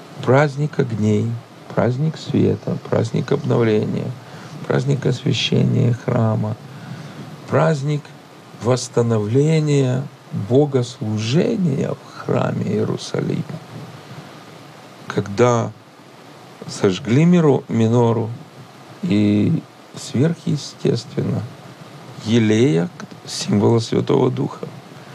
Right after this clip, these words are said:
маленькой порции хватило на восемь раз большее время,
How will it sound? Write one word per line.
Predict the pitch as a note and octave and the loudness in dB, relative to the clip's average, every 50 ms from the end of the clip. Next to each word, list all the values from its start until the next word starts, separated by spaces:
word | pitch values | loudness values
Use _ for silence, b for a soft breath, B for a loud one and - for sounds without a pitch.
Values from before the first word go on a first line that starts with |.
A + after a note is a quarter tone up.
| B B B B B - | B B B B B -4
маленькой | - C3+ D3 D#3+ F3+ F#3+ F#3+ F#3+ F#3 F#3 - - F#3 | 0 2 4 4 4 4 4 4 2 0 0 -2 -2
порции | E3+ - - - - - - - - - - - - - - - - - - - - - - - - - - - - - - - - - | -2 0 -2 -2 -2 -2 -6 -10 -12 -12 -14 -16 -20 -20 -20 -20 -20 -20 -20 -20 -20 -20 -20 -20 -20 -20 -20 -20 -20 -20 -20 -20 -18 -16
хватило | - - - G#2+ A2+ A2+ A#2 - C#3+ D3 D3 D3 D3 C#3 C#3 C#3+ - - - - - - - - - - - - - - - - - - | -12 -6 -2 0 0 0 0 0 0 2 4 4 4 4 2 0 -8 -18 -20 -20 -20 -20 -20 -20 -20 -20 -20 -20 -20 -20 -20 -10 -4 0
на | G2 G2 G2+ G2+ G2+ G2+ G2+ G2 - G#2+ - - - - - - - - - - - G#3 G3+ G3 G3 - - - - - - - | 2 2 4 4 4 4 2 0 -2 -4 -10 -16 -20 -20 -20 -20 -20 -20 -20 -20 -20 -18 -18 -18 -18 -18 -18 -20 -20 -18 -10 -6
восемь | - - G2 F#2 - - A#2+ A#2 C#3+ D#3+ F3 F3+ E3+ - - - - D3 C#3+ C#3 B2+ | -4 -2 -2 -2 -4 -2 2 4 6 6 6 4 2 0 -6 -2 0 2 4 4 4
раз | A#2 A#2 A#2+ C3+ C#3+ D3+ D3+ C3+ B2 A#2 G#2+ - - - - - - - - - - - - - - | 4 4 4 4 6 4 4 2 0 -4 -8 -10 -14 -18 -20 -20 -20 -20 -20 -20 -20 -20 -14 -6 -2
большее | F#3+ G#2+ G#2 G#2 G#2+ A#2 B2+ C3+ B2 A#2 - - - A#2 A#2 A2+ | 0 0 0 2 4 6 6 6 4 2 -2 -2 2 2 4 4
время, | A2+ G#2+ G#2 A2 B2+ C#3 C#3 C3 B2 A2+ G#2 G#2 | 4 2 2 2 4 4 4 4 4 2 -2 -2